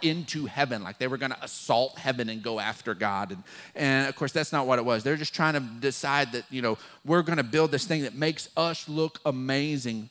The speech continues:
And you see, it, their, their motive was put in there. It says, "So that we may make a name for ourselves."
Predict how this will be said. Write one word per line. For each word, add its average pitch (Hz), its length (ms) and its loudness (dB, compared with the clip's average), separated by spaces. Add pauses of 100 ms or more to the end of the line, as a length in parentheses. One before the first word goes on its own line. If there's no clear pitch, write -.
And 139 120 -2
you 143 60 -4
see, 165 260 4
it, 131 340 0
their, 131 220 4 (100)
their 135 120 2
motive 143 460 4
was 117 120 -2
put 165 220 2
in 135 140 2
there. 120 140 2
It 110 80 -4
says, 131 180 -2
"So 185 380 2
that 147 260 2
we 175 300 -2
may 151 240 -2
make 151 480 2
a 127 80 2
name 147 640 -2 (160)
for 139 400 0 (100)
ourselves." - 1800 -4